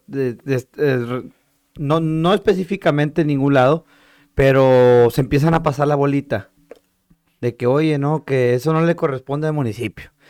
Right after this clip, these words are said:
que eso no es del estado, no, eso no le corresponde al estado, le corresponde al federal. Entonces, ¿quién chingado va a resolver? Por lo pronto aquí estamos jodidos, güey.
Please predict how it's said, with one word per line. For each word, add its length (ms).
que 140
eso 200
no 120
es 160
del 120
estado, 500
no, 180
eso 200
no 120
le 100
corresponde 480
al 80
estado, 320
le 100
corresponde 480
al 80
federal. 360
Entonces, 280
¿quién 200
chingado 420
va 100
a 20
resolver? 460
Por 160
lo 120
pronto 260
aquí 140
estamos 340
jodidos, 580
güey. 200